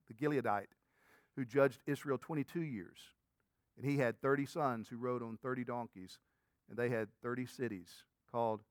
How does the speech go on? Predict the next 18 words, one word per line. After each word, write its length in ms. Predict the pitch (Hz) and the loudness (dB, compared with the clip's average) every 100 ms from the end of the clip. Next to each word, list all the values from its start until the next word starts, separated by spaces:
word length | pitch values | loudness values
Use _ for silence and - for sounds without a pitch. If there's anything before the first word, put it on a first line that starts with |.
| _ - | _ -4
Havoth 340 | 117 127 123 - 123 | 4 4 4 -2 -4
Jair 440 | 113 117 107 98 | -2 0 -2 -4
to 80 | - | -10
this 220 | 107 - | -14 -12
day, 340 | - 104 95 90 _ _ _ _ 131 | -8 -8 -6 -10 _ _ _ _ -12
which 140 | - | -6
are 80 | 135 | -2
in 100 | 139 | 0
the 80 | 127 | 2
land 300 | 131 127 110 | 0 -2 -4
of 100 | - | -8
Gilead. 240 | 101 92 90 87 107 _ _ _ _ _ _ 120 | -10 -8 -12 -18 -20 _ _ _ _ _ _ -8
And 100 | 120 | 0
Jair 340 | 131 160 147 | 2 4 2
died 320 | 110 85 80 - _ _ _ _ _ _ - | -2 -6 -8 -20 _ _ _ _ _ _ -10
and 80 | 120 | -8
was 100 | 101 | -2
buried 400 | 120 113 98 | 0 0 0